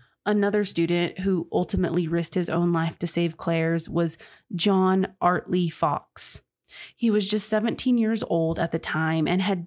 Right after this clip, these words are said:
just graduated from Austin High School in nineteen sixty-six, but he was already taking classes as a freshman that summer. He was playing chess with a friend,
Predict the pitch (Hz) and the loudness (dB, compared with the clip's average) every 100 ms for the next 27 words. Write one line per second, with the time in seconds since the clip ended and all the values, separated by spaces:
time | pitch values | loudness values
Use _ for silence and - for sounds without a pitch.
0 | - - 220 220 - 185 180 185 170 165 | -10 -2 0 0 0 0 0 0 0 -2
1 | - 170 156 160 - 180 170 156 160 - | -2 -2 0 0 0 -2 -2 -4 -4 -2
2 | 202 - 185 170 160 - 180 - 160 - | -2 0 0 0 -2 -2 -4 -2 -6 -6
3 | 170 - 165 175 226 - - - 190 269 | -4 -4 -2 -2 -2 -8 -10 -6 -2 0
4 | 302 254 254 240 220 262 311 339 262 240 | -2 0 -2 0 0 0 0 0 -2 -2
5 | 214 - 160 170 180 170 170 175 - 147 | -2 -2 -4 -4 -6 -4 -4 -4 -4 -4
6 | 156 - 160 156 - - 135 - - 151 | -4 -2 -2 -2 -4 -6 -4 -2 0 0
7 | 135 - - _ _ _ _ _ - 240 | -2 -6 -14 _ _ _ _ _ -4 -2
8 | 269 269 285 277 262 208 180 - 190 190 | -2 -2 -2 -2 0 -2 -2 -2 -2 -4
9 | - 160 143 185 247 | -2 -2 0 0 -2